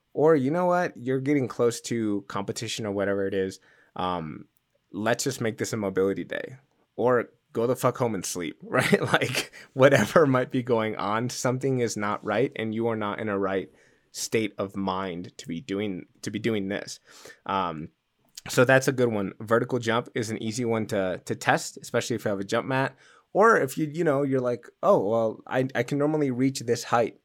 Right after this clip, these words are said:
in, in my house." Try to reach it. If it's, like, way lower, then something may be wrong, or you may need more time to warm up.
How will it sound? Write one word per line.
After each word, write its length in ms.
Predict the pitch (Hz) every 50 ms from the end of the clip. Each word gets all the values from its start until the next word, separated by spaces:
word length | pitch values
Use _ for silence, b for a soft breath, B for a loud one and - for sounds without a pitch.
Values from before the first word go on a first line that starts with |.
| _ _ - -
in, 240 | - 101 127 127 - -
in 100 | 131 120
my 160 | 110 104 98
house." 500 | - 113 104 - - - - - - - _ _ _ _ _ _ _ _ _ _ _ _ _ _ _ _ _ _ _ - _ _ -
Try 180 | - 131 127
to 100 | 131 127
reach 280 | 120 127 127 120 - 135
it. 280 | 123 120 - - - _ _ _ _ _ _
If 160 | - 107 - -
it's, 140 | 101 -
like, 180 | 117 104 - -
way 220 | 113 120 123 123
lower, 560 | 120 113 113 113 120 131 131 131 143 151 147 _ -
then 160 | - 113 110
something 440 | - - 131 120 110 - 123 113 107
may 140 | 104 101 98
be 140 | 101 101 98
wrong, 460 | 95 104 110 113 117 117 113 117 113
or 120 | - - 104
you 100 | 104 104
may 160 | 101 104 104
need 100 | 101 110
more 180 | 104 101 98 101
time 240 | 101 - - 98 95
to 100 | 95 90
warm 280 | 92 92 90 92 87 78
up. 220 | 64 - - _